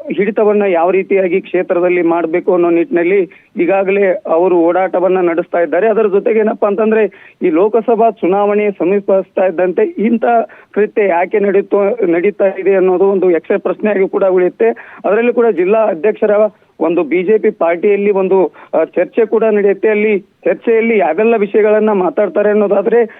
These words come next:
ಅಲ್ಲಿ, ಆ, ಬಿ ಜೆ ಪಿಯ ಒಂದು ಹಿರಿಯ ರಾಜಕೀಯ ಮುಖಂಡರು ಅಂತಾನೆ ಹೇಳ್ಬೋದು. ಯಾಕಂತಂದ್ರೆ ಹಿರಿಯ ರಾಜಕೀಯದಲ್ಲಿ ಒಬ್ರು ಈಗಾಗಲೇ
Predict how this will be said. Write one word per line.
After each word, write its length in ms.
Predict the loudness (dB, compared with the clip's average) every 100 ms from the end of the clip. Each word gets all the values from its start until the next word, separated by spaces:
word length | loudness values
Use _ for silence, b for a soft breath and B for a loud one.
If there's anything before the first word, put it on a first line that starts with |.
| B B
ಅಲ್ಲಿ, 340 | -2 2 0
ಆ, 480 | -2 _ -4 0 0 -4 -8
ಬಿ 160 | -4 0
ಜೆ 160 | 0 0
ಪಿಯ 160 | 2 2
ಒಂದು 400 | 2 0 0 0
ಹಿರಿಯ 340 | 0 0 0 2
ರಾಜಕೀಯ 520 | 0 -2 -2 0 0
ಮುಖಂಡರು 460 | 0 0 0 0 0
ಅಂತಾನೆ 240 | 0 0
ಹೇಳ್ಬೋದು. 300 | 0 0 0
ಯಾಕಂತಂದ್ರೆ 500 | 0 0 0 0 0
ಹಿರಿಯ 280 | 0 0 2
ರಾಜಕೀಯದಲ್ಲಿ 640 | 0 -2 -2 0 2 2
ಒಬ್ರು 400 | 0 2 0 0 B B B -2
ಈಗಾಗಲೇ 600 | 0 0 2 2 0